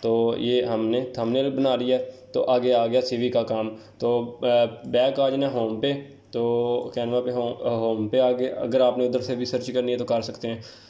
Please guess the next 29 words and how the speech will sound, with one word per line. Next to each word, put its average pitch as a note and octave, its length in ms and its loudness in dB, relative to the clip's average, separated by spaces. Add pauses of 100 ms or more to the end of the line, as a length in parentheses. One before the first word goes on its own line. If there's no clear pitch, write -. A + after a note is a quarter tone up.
(240)
लेकिन B2 420 -4 (260)
मैं A#2+ 160 -2
home A2 260 -2
पे A2+ 100 -2
आ A2+ 120 2
गया, A#2 260 -2
आपके A2 260 0
लिए A2+ 140 -2
आसानी A#2 420 -2
होगी। G#2 260 -4
तो A2+ 400 -4 (1000)
आगे C3 240 2
आ C3 100 6
जाते B2+ 220 0
हैं, B2+ 80 0
सीवी C3+ 220 2
बनाना B2 280 2
है - 320 -6 (120)
तो B2 400 4
इधर C3 220 2
लिखें C#3 360 -2
सीवी, A#2 580 0 (1300)
Simple B2 300 2
सीवी C3+ 260 0
लिखेंगे C#3 420 2 (360)
तो B2+ 80 2
ये B2+ 340 2
आ A#2 180 4
जाएगी। A#2+ 500 -6